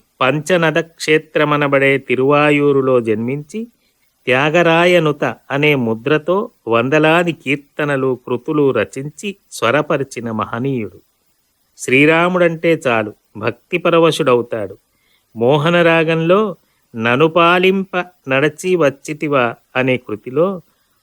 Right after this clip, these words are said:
"ఉరమున ముత్యపు సరుల చేయముతో,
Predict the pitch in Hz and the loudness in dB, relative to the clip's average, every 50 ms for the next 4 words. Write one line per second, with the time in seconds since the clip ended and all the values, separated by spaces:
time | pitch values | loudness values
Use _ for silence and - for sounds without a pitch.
0 | _ - 120 131 147 156 165 165 170 175 175 180 185 190 202 196 165 151 151 - | _ -6 -2 0 0 0 2 2 2 0 2 2 2 2 2 2 0 -2 -2 -4
1 | _ _ 185 185 175 - 190 170 160 - 143 131 151 165 175 180 185 170 - 160 | _ _ -2 -2 0 0 -2 -2 -2 0 0 2 2 2 2 2 2 0 0 -2
2 | 151 151 151 147 147 143 139 - 147 127 120 107 - | 0 0 0 0 0 -2 -6 -4 -2 -2 -2 -2 -4